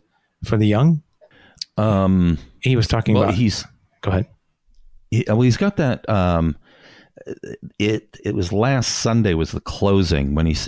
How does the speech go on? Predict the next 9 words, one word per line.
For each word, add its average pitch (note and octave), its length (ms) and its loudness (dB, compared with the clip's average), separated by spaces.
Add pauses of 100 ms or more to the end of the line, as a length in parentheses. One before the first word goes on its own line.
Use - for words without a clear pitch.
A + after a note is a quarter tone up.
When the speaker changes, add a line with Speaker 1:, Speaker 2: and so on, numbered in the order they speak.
Speaker 2:
uh, E2 160 -2 (160)
uh, F2+ 120 -6 (100)
for E2+ 460 0
building F2+ 500 0
this D#2 160 -2
new E2+ 420 2 (200)
youth E2+ 460 0
reform D#2+ 800 0 (400)
grouping. B1 420 -4